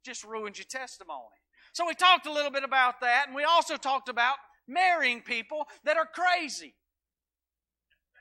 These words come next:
We didn't quite talk about it that way, but I said you can't marry someone, establish a home with that person, and think that your faith is not going to be touched by it. "Well, I'll tell you what, if I can get married to 'em, I'll save 'em." No, you won't. They'll get worse, I promise you.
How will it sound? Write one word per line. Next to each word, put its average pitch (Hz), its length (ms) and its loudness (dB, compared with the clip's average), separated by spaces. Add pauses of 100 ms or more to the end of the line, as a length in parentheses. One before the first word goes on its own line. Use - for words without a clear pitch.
(1040)
We 262 100 -12
didn't 233 200 -10
quite 220 300 -4
talk 226 240 -2
about 208 220 2
it - 20 -12
that 277 180 0
way, 233 220 2 (400)
but 285 100 4
I 285 80 4
said 294 300 -6
you 302 100 -8
can't 359 320 2
marry 339 300 6
someone, 247 560 -2
establish 339 560 -2
a 269 80 2
home 320 280 2
with 262 120 0
that 247 180 0
person, 226 480 -4 (240)
and 269 240 0
think 311 220 2
that 320 80 -8
your 294 160 -2
faith 330 400 2
is 247 160 -6
not 254 240 0
going 262 220 -4
to 262 60 -12
be 302 120 -8
touched 349 440 -4
by - 100 -2
it. 101 240 -10 (1300)
"Well, 285 280 8
I'll 294 80 6
tell 302 220 6
you 294 100 2
what, 311 180 6
if 269 120 2
I 294 160 10
can 294 80 -4
get 285 140 2
married 285 400 6
to 285 100 -4
'em, 269 200 -2
I'll 277 220 4
save 294 400 2
'em." 170 240 -4
No, 240 140 6
you 277 200 2
won't. 285 360 6
They'll 294 180 8
get 254 200 -6
worse, 277 360 10
I 240 120 2
promise 285 520 4
you. 170 100 -10